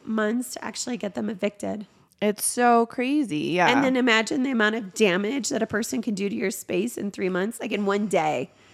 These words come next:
Speaker 2: Right.
Speaker 1: Ugh.
Speaker 2: Well, or to sell all, like, this woman from Maryland was gone for, like, two weeks and, and almost fifty thousand dollars worth of her stuff is gone.
Speaker 1: That's
Speaker 2: Two
Speaker 1: so
Speaker 2: weeks.
Speaker 1: scary.
Speaker 2: Two weeks.
Speaker 1: Yeah, that's insane.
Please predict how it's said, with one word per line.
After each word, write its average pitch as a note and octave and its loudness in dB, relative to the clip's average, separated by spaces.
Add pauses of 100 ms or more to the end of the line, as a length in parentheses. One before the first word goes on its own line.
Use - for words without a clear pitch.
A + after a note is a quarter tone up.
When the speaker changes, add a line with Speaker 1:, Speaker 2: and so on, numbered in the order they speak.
(160)
Speaker 2:
Right. G#3+ 8
Speaker 1:
Ugh. A3+ 6 (360)
Speaker 2:
Well, B3+ 12
or B3 8
to C4+ 4
sell A3+ 8
all, G3+ 6
like, G#3 6
this A#3+ 2
woman A3 4
from G3+ 2
Maryland F#3+ 2
was F3 0
gone F3 2
for, G#2+ -4
like, - -2
two G3 -2
weeks G3 -4
and, F3 -2
and E3+ -4
almost F3+ -2
fifty F#3 -6
thousand F#3 0
dollars F3 0
worth - -4
of - -4 (100)
her G#3 -4
stuff - -6
is F3+ -10
gone. F3+ -2
Speaker 1:
That's A3 -8
Speaker 2:
Two C#4 6
Speaker 1:
so C4 0
Speaker 2:
weeks. B3 0
Speaker 1:
scary. G#3 -4 (500)
Speaker 2:
Two F#3 0
weeks. - -4
Speaker 1:
Yeah, G3+ -10 (120)
that's - -10
insane. G3+ -4